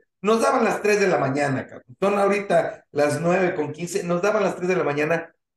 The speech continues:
fácil. En breve lo vamos a poder hacer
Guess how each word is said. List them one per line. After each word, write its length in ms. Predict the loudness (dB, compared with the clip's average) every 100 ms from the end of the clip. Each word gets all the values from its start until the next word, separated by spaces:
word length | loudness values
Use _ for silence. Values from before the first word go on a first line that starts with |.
| _ 0
fácil. 420 | 0 0 -2 0
En 260 | 0 0 2
breve 260 | 4 4
lo 100 | 4 4
vamos 260 | 2 0
a 120 | -4
poder 200 | 0 0
hacer 500 | 0 2 0 -2 -8